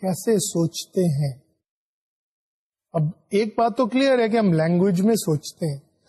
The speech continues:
اور لینگویج کے بارے میں انشاءاللہ ہم بات کریں گے اگلے لیکچر میں. It's a very important area. لیکن اس وقت جو ہم بات کر رہے ہیں وہ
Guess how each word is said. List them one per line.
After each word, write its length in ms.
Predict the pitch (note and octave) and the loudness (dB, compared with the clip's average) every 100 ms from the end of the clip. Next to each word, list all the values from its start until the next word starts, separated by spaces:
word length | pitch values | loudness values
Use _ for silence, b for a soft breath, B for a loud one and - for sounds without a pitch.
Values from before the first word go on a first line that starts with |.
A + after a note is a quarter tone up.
| b | b
اور 100 | - | -2
لینگویج 480 | F#3 F#3 G3+ B3 G#3+ | 0 2 2 2 2
کے 100 | G3 | 0
بارے 260 | A3 G#3 A3 A#3 | 2 2 2 2
میں 80 | |
انشاءاللہ 360 | A3 G3 A3+ A3+ | 2 2 2 2
ہم 140 | A3+ | 2
بات 260 | F3+ G3 F#3+ | 2 0 0
کریں 260 | G#3+ A#3 A3 | -2 0 0
گے 100 | E3 - _ _ _ _ F3+ | -2 -6 _ _ _ _ -2
اگلے 180 | E3 F#3 | 0 2
لیکچر 340 | E3 C#3 D#3 D3+ | 0 -2 -6 -6
میں. 80 | G#3 _ _ _ _ _ _ _ - | -10 _ _ _ _ _ _ _ -12
It's 160 | D3+ | -4
a 80 | D3 B2 | -4 0
very 200 | A3 C4 | 0 2
important 380 | A3 F#3 F3 F3 | 2 2 0 0
area. 280 | E3 D#3 G#3 - _ _ _ _ _ _ _ | 0 0 -4 -8 _ _ _ _ _ _ _
لیکن 580 | D#3 G3+ B3 E4 D4+ F3+ - _ _ _ _ _ _ _ _ _ _ _ _ - | -2 0 0 0 0 -2 -4 _ _ _ _ _ _ _ _ _ _ _ _ -4
اس 160 | B3 - D#4+ | -2 0 0
وقت 200 | D4 - | -2 0
جو 100 | B3 | 2
ہم 100 | G#3+ | 2
بات 260 | F3+ F3 F3 | 2 0 0
کر 120 | F3 | 0
رہے 100 | F3 | 2
ہیں 120 | G3+ | 2
وہ 80 | G3 | 0